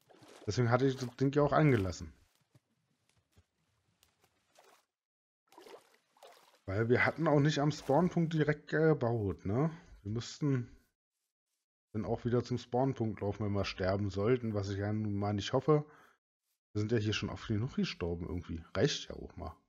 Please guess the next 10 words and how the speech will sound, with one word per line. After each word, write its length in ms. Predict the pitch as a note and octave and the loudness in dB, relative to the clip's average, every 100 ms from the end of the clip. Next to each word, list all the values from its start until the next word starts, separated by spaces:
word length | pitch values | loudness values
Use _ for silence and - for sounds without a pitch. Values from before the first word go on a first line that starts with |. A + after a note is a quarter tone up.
| _ _ _ - | _ _ _ -2
Ach, 160 | A2+ | -2
die 160 | G#2+ G3 | 2 4
Mütze 320 | A3+ G3 - | 6 6 6
gefällt 400 | C#3 - B2 B2 | 6 8 6 6
mir. 220 | G#2+ F#2 - _ _ _ _ _ _ _ _ _ _ _ - | 0 -4 -8 _ _ _ _ _ _ _ _ _ _ _ -6
Komm, 200 | A#2 G#2+ | -2 -2
die 140 | G2+ | 0
will 100 | C#3 | 0
ich 140 | F3 - | 0 0
haben. 340 | G2 F#2+ F2+ | -4 -4 -6